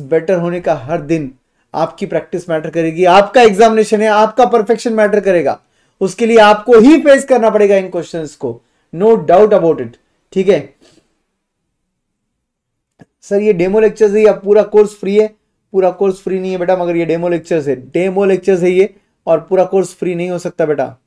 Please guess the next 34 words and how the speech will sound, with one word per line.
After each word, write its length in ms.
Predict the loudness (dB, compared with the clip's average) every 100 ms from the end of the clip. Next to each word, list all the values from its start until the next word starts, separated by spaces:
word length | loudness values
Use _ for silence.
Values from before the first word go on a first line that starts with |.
| _ _ _
Everything 560 | -4 -2 -2 0 -2 0
which 180 | -4 0
has 180 | 0 4
value 280 | 2 2 0
has 320 | 0 -2 -2 -6
its 120 | -6
own 220 | -8 -8 -4
monetary 340 | -6 -4 -2
value 260 | 0 0 0
also, 380 | -2 -4 -2 -2 -2 _ _ _ _ _
ठीक 120 | -4 0
है। 120 | -2 -4 _ _ _ _ _ _
तो 180 | 0 0
चलिए, 420 | 0 0 2 0 -2 _ _ _ _ _ -4
<clears throat> 0 |
यहाँ 840 | -4 -4 -8 -12 _ _ 0 2 4
पर 200 | 2 0 -8 _ _
no 160 | 0 4
doubt 180 | 4 4
हम 140 | 2
लोग 140 | 2 0
एंड 400 | -2 -2 -2 0
में 100 | -2
आपके 280 | -2 -4 0
लिए 140 | 0
मैराथन 320 | 0 -2 -2
लेक्चर्स 300 | -2 -2 -2
लाते 220 | 0 -2
हैं, 80 | -2
वो 80 | -4
फ्री 200 | -6 -8
में 100 | -6
होते 260 | -8 -6
हैं। 80 | -8